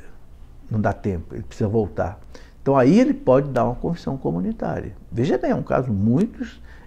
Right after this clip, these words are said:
específico, né? E continua aqui o texto dizendo o seguinte, olha, é,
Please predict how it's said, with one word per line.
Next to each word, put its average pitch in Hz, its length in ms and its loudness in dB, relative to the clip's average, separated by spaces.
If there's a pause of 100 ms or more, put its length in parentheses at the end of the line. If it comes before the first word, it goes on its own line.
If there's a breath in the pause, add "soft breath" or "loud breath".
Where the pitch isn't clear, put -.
(120)
específico, - 760 -4 (300)
né? 123 240 2 (360 loud breath)
E 135 60 2
continua 190 480 10
aqui 190 180 10
o 185 60 12
texto 175 340 8
dizendo 170 260 6
o 175 40 2
seguinte, 120 540 4
olha, 101 300 6 (640 loud breath)
é, 110 400 8